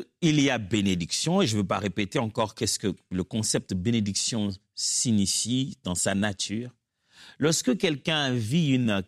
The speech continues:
qualification surnaturelle accordant des moyens supplémentaires à l'accomplissement de sa mission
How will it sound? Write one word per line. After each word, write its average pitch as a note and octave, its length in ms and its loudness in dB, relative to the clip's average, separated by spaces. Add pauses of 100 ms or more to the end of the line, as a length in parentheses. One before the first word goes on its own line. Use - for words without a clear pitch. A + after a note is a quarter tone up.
(100)
qualification D3+ 1040 -2
surnaturelle A#2+ 1120 -2 (380)
accordant B2+ 840 -2 (240)
des A2 160 0
moyens B2 560 0
supplémentaires C3 1120 0
à F2 60 0
l'accomplissement A#2 880 -2
de G2 100 0
sa F#2 200 -2
mission F2 500 -4